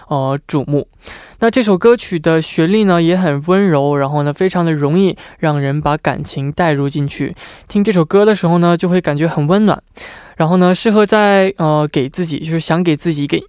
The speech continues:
安慰的时候听。呃，下面呢就是我喜欢的歌词啊，想跟大家分享一下。나는 너 하나로 충분해. 긴 말 안 해도 눈빛으로 다 하니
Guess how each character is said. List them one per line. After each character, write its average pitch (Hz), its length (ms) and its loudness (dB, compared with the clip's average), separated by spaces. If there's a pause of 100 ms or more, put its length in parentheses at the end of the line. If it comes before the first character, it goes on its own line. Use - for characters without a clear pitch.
安 208 260 0
慰 240 140 4
的 143 100 0
时 - 160 -8
候 147 160 -4
听。 160 300 -2 (480)
呃， 156 300 2
下 208 120 0
面 190 120 2
呢 180 100 4
就 180 140 0
是 180 80 -2
我 160 120 2
喜 170 140 -4
欢 135 100 -2
的 135 100 -6
歌 175 200 0
词 - 260 -6
啊， 135 160 -2
想 151 140 -6
跟 147 140 -2
大 165 100 0
家 175 100 -2
分 196 220 -2
享 - 180 -6
一 208 40 -16
下。 - 180 -14 (1000)
나 170 180 2
는 220 240 2
너 170 240 4
하 196 180 0
나 190 200 4
로 185 280 0
충 180 280 -2
분 165 180 0
해. 151 240 0 (640)
긴 170 200 -2
말 180 220 2
안 147 160 -2
해 147 140 0
도 185 200 2
눈 156 240 -2
빛 165 200 -2
으 - 240 -6
로 175 200 2
다 147 300 -2
하 - 0 -
니 143 120 -2